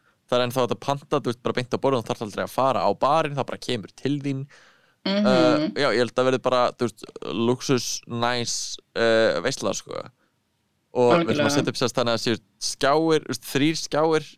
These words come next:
Speaker 1: þannig að allir geti séð gett vel og þótt að við séum atriði, þá er ennþá hægt að sjá það sem er í gangi. Ég held að verði mjög skemmtilegt.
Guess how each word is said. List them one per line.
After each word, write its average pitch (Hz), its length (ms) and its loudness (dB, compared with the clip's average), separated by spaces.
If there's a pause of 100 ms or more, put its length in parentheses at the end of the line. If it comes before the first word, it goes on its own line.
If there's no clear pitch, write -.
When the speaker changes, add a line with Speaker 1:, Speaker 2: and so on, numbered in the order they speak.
(180)
Speaker 1:
þannig 131 240 -2
að 123 160 0
allir 139 240 -2
geti 104 180 0
séð 151 360 0 (200)
gett 139 200 -2
vel 143 180 2 (100)
og - 120 -6
þótt 147 180 0
að 135 100 0
við 120 140 -2
séum 104 100 -2
atriði, 139 460 0
þá 117 80 0
er 110 140 4
ennþá 123 180 -4
hægt 120 160 -6
að - 80 -8
sjá 135 220 2 (180)
það 127 180 -4
sem 123 120 -6
er 113 40 0
í 107 60 -6
gangi. 127 400 -4 (640)
Ég 156 120 0
held 165 160 0
að 143 120 4
verði 147 120 2
mjög 175 200 4
skemmtilegt. 135 520 -2